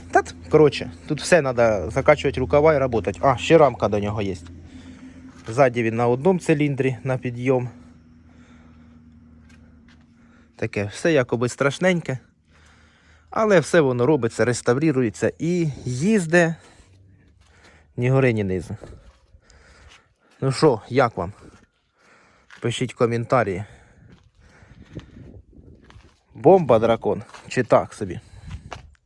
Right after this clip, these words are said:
Пішліть, плуг покажу. Хазяїн говорить, що на огородах він стеле просто пісня. І сусід прийшов, теж каже: «Плуг, бомба». Ми його робили там самі.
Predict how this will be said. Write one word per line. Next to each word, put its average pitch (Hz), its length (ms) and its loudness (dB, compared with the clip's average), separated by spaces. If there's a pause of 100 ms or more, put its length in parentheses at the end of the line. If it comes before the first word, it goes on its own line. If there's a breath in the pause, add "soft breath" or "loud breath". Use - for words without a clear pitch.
(1500 soft breath)
Пішліть, 127 500 -4 (140)
плуг 123 300 -6
покажу. 110 460 -4 (1700 loud breath)
Хазяїн 123 460 0
говорить, 131 440 0
що 127 280 -2 (600 soft breath)
на 113 200 -4
огородах 131 800 0
він 120 220 -4
стеле 131 460 0
просто 120 420 -2
пісня. 98 440 -6 (500 loud breath)
І 127 100 -4
сусід 120 400 -4
прийшов, 123 400 0
теж 110 360 -4
каже: 107 260 -4
«Плуг, 165 440 -2
бомба». 113 400 -2
Ми 127 180 0
його 113 200 -2
робили 101 380 -2
там - 180 -12
самі. 165 400 0